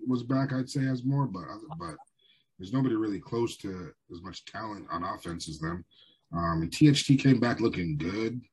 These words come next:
and they're still fucking losing. Like, they just have to decide to play D, D, bro.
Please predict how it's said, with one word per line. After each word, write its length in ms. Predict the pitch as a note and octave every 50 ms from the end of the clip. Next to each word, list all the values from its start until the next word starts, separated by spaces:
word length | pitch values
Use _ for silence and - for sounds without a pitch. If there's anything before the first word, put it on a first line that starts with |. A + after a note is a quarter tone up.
| _ _ - _ _ _ -
and 120 | F2 F2
they're 120 | F2+ F2+ -
still 400 | - - - G2+ G#2 G2+ F#2 -
fucking 360 | - E2 D#2+ - D2+ C#2+ C#2+
losing. 360 | D2 C#2+ B1+ B1+ C2 B1 -
Like, 240 | C#2+ D2+ D2 C#2 - - _ - - - - - - - - - - _
they 100 | C3 D3+
just 140 | E3+ E3+ D3
have 160 | D#3 D3+ D3
to 80 | - C#3
decide 380 | B2+ A#2 - B2 A2 A2 G#2
to 60 | G2
play 200 | - - G2+ F2+
D, 240 | E2 D#2 F#2 F#2 E2 D#2+ D#2 - - - D#2
D, 180 | F2 F2 -
bro. 420 | D#3 D#3 - D#3 D#3 D#3+ D#3 D2